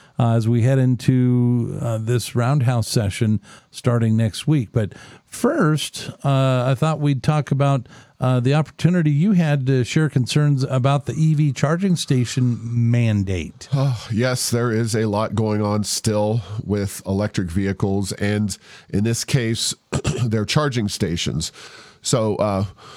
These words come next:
Speaker 2: fresh out of the chute on, uh, the day after New Year, so, uh, the second of the, the month, I had,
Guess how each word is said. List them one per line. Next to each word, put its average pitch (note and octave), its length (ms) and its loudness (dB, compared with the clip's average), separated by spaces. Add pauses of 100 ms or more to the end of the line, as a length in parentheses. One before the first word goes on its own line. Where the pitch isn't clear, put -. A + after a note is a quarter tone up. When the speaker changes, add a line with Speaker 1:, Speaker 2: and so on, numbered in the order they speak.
(200)
Speaker 2:
fresh E3+ 400 -2
out D#3+ 220 2
of C#3 60 -2
the C3 100 0
chute C#3+ 420 0
on, A#2+ 340 0
uh, A2 200 0
the G#2+ 100 0
day B2 240 0
after A#2 380 0
New G#2+ 100 0
Year, G2 320 0
so, G2 400 -2
uh, F#2+ 340 -2
the G2 100 -2
second G#2+ 720 -2 (100)
of F#2+ 680 -4 (220)
the, G2+ 280 -2
the G2 220 0
month, G#2 460 -2 (560)
I G#2 440 0
had, G#2+ 380 0